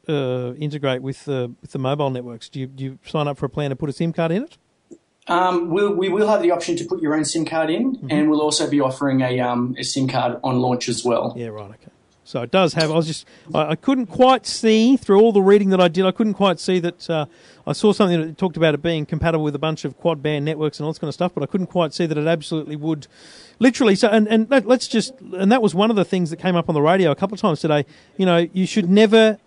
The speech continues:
Speaker 1: need to have the worry of losing your dog ever again. Dog jumps the fence, goes for a run. Um, you know,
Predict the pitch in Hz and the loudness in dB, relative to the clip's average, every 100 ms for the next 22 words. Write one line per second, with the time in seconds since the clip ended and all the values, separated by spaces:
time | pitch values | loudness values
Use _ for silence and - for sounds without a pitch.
0 | _ 180 190 196 170 196 170 - 165 165 | _ 0 2 2 0 0 0 -2 -10 -12
1 | 170 160 190 160 160 - - 170 196 196 | -8 0 0 0 -4 -6 -2 2 4 4
2 | 175 170 180 185 156 165 165 160 147 143 | 4 2 2 0 2 2 2 0 0 -2
3 | 117 - _ _ 208 220 226 226 - 220 | -4 -8 _ _ 2 4 4 2 2 0
4 | 214 208 190 202 202 202 - 202 170 180 | 0 0 0 2 4 2 2 0 4 2
5 | 180 185 - _ _ _ - 170 165 156 | 4 0 -4 _ _ _ -2 2 2 0
6 | 151 _ - 190 185 170 165 | -6 _ -2 2 4 4 2